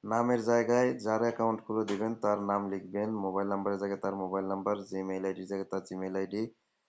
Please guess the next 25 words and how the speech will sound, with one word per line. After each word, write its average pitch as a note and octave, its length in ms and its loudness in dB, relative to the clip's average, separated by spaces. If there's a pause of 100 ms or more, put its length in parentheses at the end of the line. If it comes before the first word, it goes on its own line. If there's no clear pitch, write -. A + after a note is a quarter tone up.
(300)
এই F#2 640 -4 (200)
এনআইডি G2+ 300 -2
কার্ডের G#2 280 0
জায়গায় G#2+ 220 2
তার G#2 160 2
এনআইডি G2 280 0
কার্ড G2 200 0
নাম্বার G2 300 2
অথবা G2 260 2
জন্ম G2 240 0
নিবন্ধনের F#2+ 440 0
নাম্বার, F#2+ 400 0 (600)
date G2+ 160 -2
of G#2 80 2
বার্থের G#2 360 2
জায়গায় G2+ 280 2
জন্ম G2 340 0
তারিখ, G#2 360 0 (400)
আর F#2 100 -2 (120)
পাসওয়ার্ড G2+ 500 4
এবং G2+ 260 0
পিনের G2 280 0
জায়গায় G#2 380 4
তাকে G#2 540 2
যে F#2+ 380 0